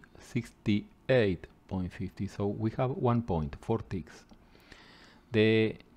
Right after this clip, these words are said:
the idea, if we look at the signals of the S R S,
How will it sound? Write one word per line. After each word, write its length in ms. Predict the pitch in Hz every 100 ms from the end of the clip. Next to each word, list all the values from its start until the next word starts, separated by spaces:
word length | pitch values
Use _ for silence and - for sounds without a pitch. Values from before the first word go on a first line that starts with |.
| - _ _ _ _ -
the 100 | 117
idea, 360 | 123 165 127 113
if 320 | 117 113 -
we 240 | 120 117
look 220 | 131 147
at 100 | 139
the 80 | 104
signals 840 | 98 - 98 92 92 92 95 - - _ _ _ _ _ _ - _ _ _ _ _ _ 104
of 220 | 95 95
the 640 | 90 90 87 85 82 82 -
S 240 | 104 -
R 200 | 104 95
S, 300 | 90 95 -